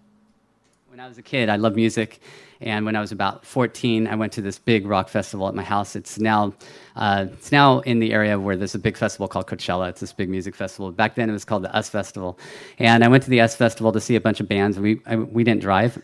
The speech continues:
and we didn't have cell phones back then. It was, that's how old I am. And a kid's parent took us.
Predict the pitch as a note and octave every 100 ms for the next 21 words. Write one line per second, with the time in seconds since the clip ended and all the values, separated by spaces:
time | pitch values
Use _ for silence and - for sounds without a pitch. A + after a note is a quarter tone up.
0 | - - G#2 G2 A#2 A2 F#2+ A#2 G#2+ G2+
1 | F#2+ G2+ G2 - C3 C3 G#2 G2 - -
2 | G2+ G2 G2 G2 G2 B2+ B2+ - - -
3 | - A#2+ A#2 A2+ A2+ - - - - -
4 | A#2+ - - E3+ C3 - D3+ D3 G2+ -
5 | G#2+ G#2 B2+ -